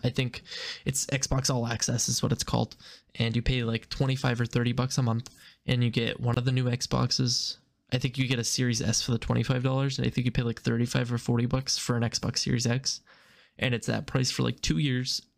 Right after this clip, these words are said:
and then you go to paying the, um, the normal price of, like, fifteen bucks a month for Game Pass Ultimate after the two years,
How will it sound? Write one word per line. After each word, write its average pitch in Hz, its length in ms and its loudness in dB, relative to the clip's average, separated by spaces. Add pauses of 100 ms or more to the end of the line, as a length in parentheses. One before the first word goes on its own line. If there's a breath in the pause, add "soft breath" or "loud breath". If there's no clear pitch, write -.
(320)
and 123 180 2
then 113 480 2
you 117 600 2
go 120 460 0
to 117 380 2
paying 117 600 0 (340)
the, 120 300 2
um, - 540 0 (1300)
the 127 60 0
normal 120 260 2
price 117 300 0
of, - 140 -2
like, - 200 0
fifteen - 380 0
bucks - 260 0
a - 40 0
month - 160 -2
for - 220 -2
Game 147 200 0
Pass 131 180 2
Ultimate 120 340 2
after - 220 -2
the - 80 0
two - 160 -2
years, - 240 0